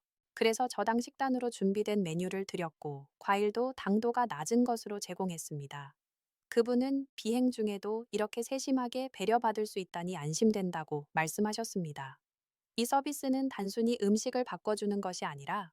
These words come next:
여러분의 건강 상태에 맞게 조정된 맞춤형 식사 서비스입니다.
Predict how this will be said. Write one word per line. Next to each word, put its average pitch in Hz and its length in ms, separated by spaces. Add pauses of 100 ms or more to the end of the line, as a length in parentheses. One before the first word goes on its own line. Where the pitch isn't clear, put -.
(100)
여러분의 208 460
건강 208 400
상태에 202 380
맞게 170 340
조정된 156 600 (120)
맞춤형 254 600
식사 285 360
서비스입니다. 147 840